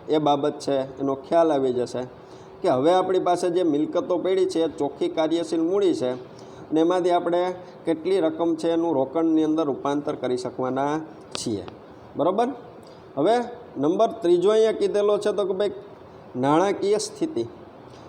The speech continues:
તો કે ભાઈ કંપનીની સાચી નાણાકીય પરિસ્થિતિનો ખ્યાલ આનાથી મળતો નથી. અને કંપનીની સાચી નાણાકીય પરિસ્થિતિનો ખ્યાલ છે એ ચોખ્ખી કાર્યશીલ મૂડીથી મળે છે. શા માટે મળે છે?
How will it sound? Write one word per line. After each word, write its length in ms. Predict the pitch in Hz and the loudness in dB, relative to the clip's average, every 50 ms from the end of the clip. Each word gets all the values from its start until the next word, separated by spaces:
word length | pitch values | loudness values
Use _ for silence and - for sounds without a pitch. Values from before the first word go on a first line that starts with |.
| - - | -10 -6
તો 80 | 196 190 | -4 -2
કે 80 | 196 | -2
ભાઈ 160 | 220 202 233 226 | 0 0 0 0
કંપનીની 720 | - - 180 180 185 - - - 226 226 233 240 247 233 | 0 0 -2 -2 -2 -4 -2 -2 0 2 2 2 0 0
સાચી 420 | - - 170 170 170 175 208 220 | 0 2 2 2 4 2 2 2
નાણાકીય 600 | 220 196 185 185 196 202 190 - 185 196 208 - | 2 2 2 2 2 0 0 -2 0 0 0 0
પરિસ્થિતિનો 840 | - - 175 170 175 170 - - 175 175 175 180 185 180 185 185 185 | 0 0 0 0 0 -2 -2 -2 -2 0 0 0 0 0 2 0 -2
ખ્યાલ 400 | 185 - - 156 160 170 180 165 - 135 | -2 -4 0 4 4 4 4 2 0 0
આનાથી 380 | 147 151 160 165 160 160 170 | 0 2 2 2 0 0 0
મળતો 380 | 160 147 147 151 156 - 160 160 | 2 2 2 0 -2 -2 -2 -2
નથી. 300 | 165 170 165 - 151 120 - - - - - - - - - - - - - - - - - - - - - | 0 -2 -2 -2 -2 -4 -4 -6 -14 -18 -20 -20 -20 -20 -20 -20 -20 -20 -20 -20 -20 -20 -20 -20 -18 -6 -2
અને 120 | 180 196 | -2 -2
કંપનીની 580 | 202 - 180 175 170 - 185 208 214 214 220 214 | 0 0 -2 -2 -2 -2 0 0 2 2 2 2
સાચી 360 | - - 170 175 175 190 208 | 2 2 2 2 2 0 0
નાણાકીય 460 | 196 185 180 185 185 185 185 190 190 | 2 2 2 2 0 0 0 -2 -2
પરિસ્થિતિનો 760 | 185 185 170 170 175 175 - - 175 175 - 175 175 180 180 | -2 0 0 0 -2 -2 -2 -4 -4 -2 -2 0 0 0 0
ખ્યાલ 340 | 175 175 - 175 156 165 170 | -2 -2 -2 0 2 2 2
છે 160 | 160 - 190 | 0 -2 -2
એ 80 | 180 180 | -2 -2
ચોખ્ખી 380 | - 165 151 151 - - 180 170 | -2 -2 -4 -4 -4 -4 -4 -2
કાર્યશીલ 540 | - 165 156 156 160 160 165 - 170 170 | 0 0 0 0 0 -2 -2 -2 -2 0
મૂડીથી 720 | 160 147 151 156 160 160 160 156 160 - - - 175 175 | 0 0 2 2 2 2 0 -2 -6 -10 -4 0 2 2
મળે 300 | 165 147 147 151 160 160 | 2 2 2 0 0 0
છે. 160 | 156 - 175 165 | 0 -2 -4 -4
શા 300 | - - - 175 185 190 | -4 -4 -2 0 0 0
માટે 300 | 190 185 180 180 185 175 | 0 -2 -2 -2 0 0
મળે 280 | 160 151 143 131 120 | 0 0 0 -2 -4
છે? 120 | - 113 | -4 -8